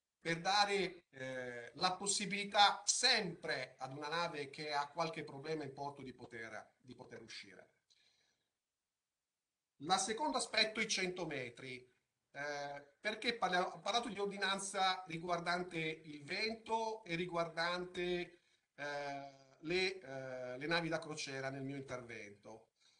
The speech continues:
Eh, l'autorità marittima è intervenuta con, a seguito, eh, di un'analisi condotta,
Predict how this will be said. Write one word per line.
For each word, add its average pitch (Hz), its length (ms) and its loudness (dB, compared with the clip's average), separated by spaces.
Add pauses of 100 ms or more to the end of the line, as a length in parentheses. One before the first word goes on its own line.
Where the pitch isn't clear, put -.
(320)
Eh, 127 240 -4
l'autorità 240 400 0
marittima 175 880 2
è 175 120 -2
intervenuta 180 960 0
con, 202 520 0
a 143 360 -2
seguito, 156 1040 -2
eh, 113 680 -10
di 127 100 -14
un'analisi 139 680 0
condotta, 127 880 -4